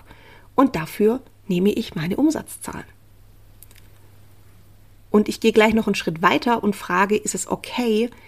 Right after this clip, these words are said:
dass wir Screenshots von PayPal-Zahlungseingängen, von, ähm, Kontoauszügen, keine Ahnung was, alles in der Story teilen, weil auch das sehe ich in letzter Zeit immer wieder im Marketing. Und ganz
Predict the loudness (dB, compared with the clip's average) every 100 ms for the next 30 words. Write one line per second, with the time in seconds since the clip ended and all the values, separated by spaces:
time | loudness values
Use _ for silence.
0 | -20 2 4 4 0 2 2 2 -4 0
1 | 2 4 2 0 -2 -6 -8 -2 0 0
2 | -2 -10 -20 -20 -20 -20 -12 2 2 2
3 | 4 2 2 -2 -2 -2 -4 -4 -2 -2
4 | -2 -2 -4 -4 0 4 4 4 2 2
5 | 2 2 4 4 0 -2 0 0 0 -2
6 | 0 0 0 -2 -2 -2 0 -2 0 0
7 | 2 0 -2 -2 0 -2 -6 -18 -20 -4
8 | 0 2 2 4 4 6 4 0 -2 -4
9 | 0 2 4 4 4 2 2 0 -2 2
10 | 2 0 -10 -20 -20 -20 -20 -20 -20 -20
11 | -20 -20 -20 -20 -20 -20 -20 -20 -20 -20
12 | -20 -2 -2 0 4 4 4